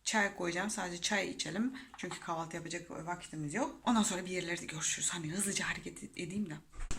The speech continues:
Şimdi çay kaynarken biraz sizinle sohbet edeyim dedim. Bu saçımı, e, kamerada biraz daha sarıymış gibi görünüyor ama aslında gerçekten bu kadar da hani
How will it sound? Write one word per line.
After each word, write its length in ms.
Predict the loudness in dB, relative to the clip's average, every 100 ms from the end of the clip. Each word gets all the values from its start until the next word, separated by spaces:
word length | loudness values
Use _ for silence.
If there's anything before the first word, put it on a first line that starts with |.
| 0 -6
Şimdi 280 | -6 -4 0
çay 240 | 2 4
kaynarken 520 | 4 4 4 2 2
biraz 220 | 4 4 4
sizinle 360 | 2 6 8
sohbet 460 | 10 8 6 2 4
edeyim 300 | 2 0 -2
dedim. 340 | -2 0 -2 -4 -14 -16 -16 -20 -6 -6 -6 -6
Bu 220 | -2 0 4
saçımı, 600 | 4 6 4 6 4 4 0
e, 60 | 0 2 2 0 -4 -12 -14 -14 -14
kamerada 500 | -2 2 2 2 2
biraz 500 | 4 6 8 8 6 0 -4 6
daha 220 | 8 8
sarıymış 640 | 8 6 6 8 8 6
gibi 200 | 4 2
görünüyor 360 | 2 2 2 0
ama 200 | 2 2
aslında 240 | 2 0
gerçekten 540 | -2 0 -2 -2 -4 -2
bu 60 |
kadar 360 | 0 4 6 4
da 100 | 2
hani 240 | 0 -2